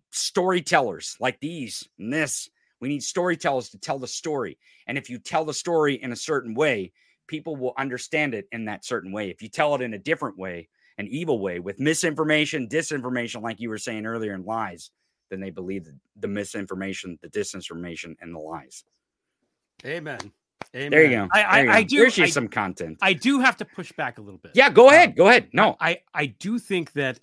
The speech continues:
Speaker 2: um, you know, the one person who would, who we all look up to
Speaker 1: Yeah.
Speaker 2: intellectually and who has the solutions for everything, uh, does talk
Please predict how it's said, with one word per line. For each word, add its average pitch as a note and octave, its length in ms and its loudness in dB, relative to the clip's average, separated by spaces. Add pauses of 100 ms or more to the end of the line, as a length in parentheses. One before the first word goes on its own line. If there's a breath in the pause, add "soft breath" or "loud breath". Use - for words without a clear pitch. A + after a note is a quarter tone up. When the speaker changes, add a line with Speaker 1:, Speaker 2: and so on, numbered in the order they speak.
Speaker 2:
um, A2+ 400 -6 (340)
you C3+ 100 -4
know, F#2+ 200 -8 (340)
the C#3 80 -4
one D#3+ 300 0
person F3+ 480 0
who B2+ 160 -6
would, A#2+ 380 -6 (120)
who A#2+ 300 -8 (140)
we E3 240 -2
all F#3 320 4
look E3+ 200 0
up E3 140 -4
to - 140 -12
Speaker 1:
Yeah. - 340 -12
Speaker 2:
intellectually D#3 840 -2 (360)
and B2+ 440 0 (100)
who C#3+ 160 -2
has D#3 200 2
the D#3 100 -4
solutions E3 560 -2
for B2+ 180 -10
everything, C3+ 600 -6 (460)
uh, B2 300 0 (280)
does F#3 400 2
talk - 480 -10